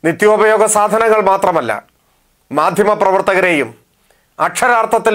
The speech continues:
വിലയ്ക്ക് വാങ്ങാനാവും എന്ന് ഒരിക്കൽ കൂടി നിർദ്ദിഷ്ട ചാനൽ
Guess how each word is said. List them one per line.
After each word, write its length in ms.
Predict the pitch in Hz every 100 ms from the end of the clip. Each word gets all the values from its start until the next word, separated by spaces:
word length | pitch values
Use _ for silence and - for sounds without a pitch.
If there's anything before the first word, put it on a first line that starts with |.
| 190
വിലയ്ക്ക് 300 | 190 208 247
വാങ്ങാനാവും 640 | 214 202 196 175 170 156 110 _ - 160
എന്ന് 180 | 180 165 - _ _ _ _ _ _ 156
ഒരിക്കൽ 360 | 180 202 240 208
കൂടി 240 | 196 175 151 - _ _ _ _ _ _ _ _ -
നിർദ്ദിഷ്ട 360 | 170 170 208 214 190
ചാനൽ 300 | 185 175 175